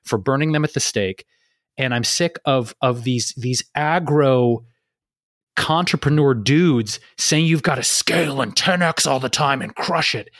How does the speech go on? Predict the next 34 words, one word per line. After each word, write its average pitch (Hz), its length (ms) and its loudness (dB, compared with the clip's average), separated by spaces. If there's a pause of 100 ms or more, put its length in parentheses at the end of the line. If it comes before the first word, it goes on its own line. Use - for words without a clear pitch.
(600)
It's 180 180 0
so 190 260 2
banal 143 720 0 (180)
and 143 120 -2
it's 139 140 -4
so 180 240 2
boring 127 640 0
and 143 120 0
it's - 180 -6
so, 170 640 0
but 147 140 0
it 135 80 -2
works. 196 480 -2
The 143 120 0
reason 165 280 2
it 131 100 -4
works 180 340 -2
is 131 100 -4
because 131 440 -4 (280)
they're 135 160 0
preying 160 680 0
on 127 160 -2
people's 139 400 -2
not 139 160 2
enoughness. 120 680 -4 (100)
They're 135 240 0 (160)
pushing 185 420 0
them 147 160 2
deeper 147 280 2
into 139 140 2
the - 100 -6
comparison 143 540 -2
trap 104 340 -4
that 110 220 0